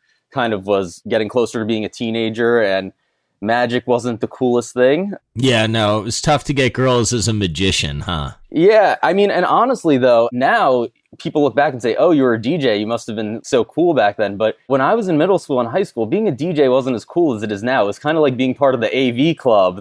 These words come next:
Speaker 1: You were the guys that would set up the audio gear for the assembly and maybe get to play a song, so, and then do the dance.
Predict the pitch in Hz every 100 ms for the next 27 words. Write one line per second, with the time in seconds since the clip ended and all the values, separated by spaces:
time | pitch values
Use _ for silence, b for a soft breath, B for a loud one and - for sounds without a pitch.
0 | - 123 151 156 143 147 135 139 135 131
1 | 135 147 139 143 - 143 151 143 131 123
2 | 131 123 131 120 113 156 151 143 123 110
3 | 110 117 120 120 - 110 127 113 113 156
4 | 147 117 104 101 117 131 117 117 113 113
5 | 113 104 139 131 113 117